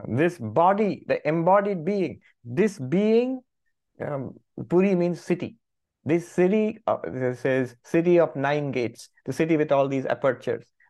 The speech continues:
This physical body, in this reclines, relaxes Purusha,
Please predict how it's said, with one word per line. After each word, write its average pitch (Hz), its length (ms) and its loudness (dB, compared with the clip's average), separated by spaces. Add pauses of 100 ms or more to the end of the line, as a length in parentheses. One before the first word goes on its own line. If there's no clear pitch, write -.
This 151 300 -2 (180)
physical 202 460 0
body, 120 380 -6 (260)
in 156 360 2
this 170 340 0 (100)
reclines, 120 680 -2
relaxes 123 760 -2 (140)
Purusha, 123 460 -6